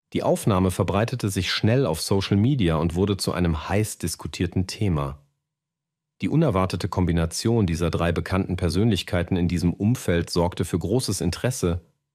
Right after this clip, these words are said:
und führte zu zahlreichen Reaktionen online. Das Bild erzeugte eine Menge Aufsehen und die Reaktionen reichten von Überraschung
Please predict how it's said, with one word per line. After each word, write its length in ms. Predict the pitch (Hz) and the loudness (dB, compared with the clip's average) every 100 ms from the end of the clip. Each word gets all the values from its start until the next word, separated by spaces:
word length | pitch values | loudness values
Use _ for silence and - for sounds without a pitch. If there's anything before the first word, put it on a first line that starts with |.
| _ - | _ -4
und 160 | 90 | -4
führte 280 | - 113 110 | 0 0 0
zu 160 | 82 85 | -4 -6
zahlreichen 680 | - - 120 107 90 87 87 | -4 -2 0 0 0 0 0
Reaktionen 720 | 87 82 - - 85 87 - | 0 -2 -4 -2 0 0 -2
online. 580 | 80 76 65 64 64 65 - _ _ _ _ _ _ _ _ _ | -4 -2 -4 -6 -8 -10 -16 _ _ _ _ _ _ _ _ _
Das 180 | 80 - | -8 -2
Bild 320 | 110 107 80 | 2 2 0
erzeugte 560 | - - 90 90 - | -6 -4 -4 -2 -4
eine 140 | 85 85 | -2 2
Menge 320 | 92 107 - | 2 2 0
Aufsehen 640 | 110 123 - 71 67 69 76 _ _ - | 0 -2 -4 -4 -4 -6 -8 _ _ -6
und 140 | 87 | -4
die 60 | 82 | -2
Reaktionen 680 | 82 76 - 98 104 - | -2 -4 -4 0 2 2
reichten 400 | 87 80 80 - | 0 -2 -2 -4
von 180 | 87 85 | -4 -4
Überraschung 720 | 67 73 67 76 - 85 82 | -2 -4 -4 -4 -2 -2 -4